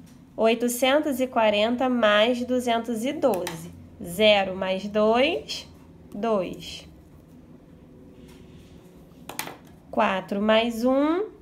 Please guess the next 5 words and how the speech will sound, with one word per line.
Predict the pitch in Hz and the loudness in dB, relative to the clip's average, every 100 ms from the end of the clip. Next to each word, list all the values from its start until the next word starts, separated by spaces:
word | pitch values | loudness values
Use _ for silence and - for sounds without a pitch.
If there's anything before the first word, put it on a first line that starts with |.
| - - - | -20 -20 -20
quatro, | - 226 214 214 220 294 320 605 - | 0 4 4 2 0 -2 4 4 2
cinco. | - - - 294 254 185 175 - 185 175 170 - - - - - - - - - - - - - - - - - - - - - - - - - - - - - - - - - _ _ - | -20 -16 -4 0 0 0 -4 -10 -10 -10 -12 -20 -20 -20 -20 -20 -20 -20 -20 -20 -20 -20 -20 -20 -20 -20 -20 -20 -20 -20 -20 -20 -20 -20 -20 -20 -20 -20 -20 -14 -14 -14 -20 -20 _ _ 0
Oito | 247 233 185 - 202 | 2 4 0 -4 -4
mais | 202 208 202 208 | -2 0 2 0
dois, | 220 233 226 240 277 370 440 - - | -2 0 2 2 2 0 -4 -10 -14